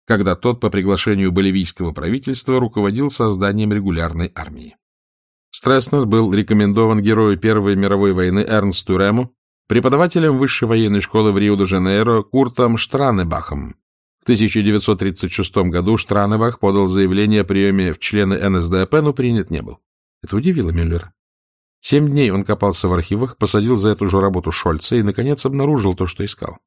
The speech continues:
На заявление Штранебаха стояла резолюция рейхсляйтера Болля: в приеме «Отказать», соблюдая высшую форму корректности,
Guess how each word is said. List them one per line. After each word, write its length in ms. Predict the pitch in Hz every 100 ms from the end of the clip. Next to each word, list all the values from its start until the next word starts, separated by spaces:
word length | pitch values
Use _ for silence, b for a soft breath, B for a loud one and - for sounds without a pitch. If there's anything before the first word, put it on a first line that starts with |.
| _ _ _ _ _ _
На 100 | 98
заявление 680 | 110 120 127 120 127 120 117
Штранебаха 720 | 101 - 104 101 107 120 117
стояла 680 | 127 - 101 104 104 104 98
резолюция 760 | 92 104 92 101 107 - 101 98
рейхсляйтера 720 | 101 92 - 101 95 98 95
Болля: 420 | 101 101 71 62 - _ _ _
в 120 | -
приеме 440 | 113 113 110 101
«Отказать», 500 | 92 - 92 90 165
соблюдая 500 | - 90 98 90 95
высшую 360 | 90 120 - 127
форму 320 | - 104 101
корректности, 760 | - 71 - - 71 - -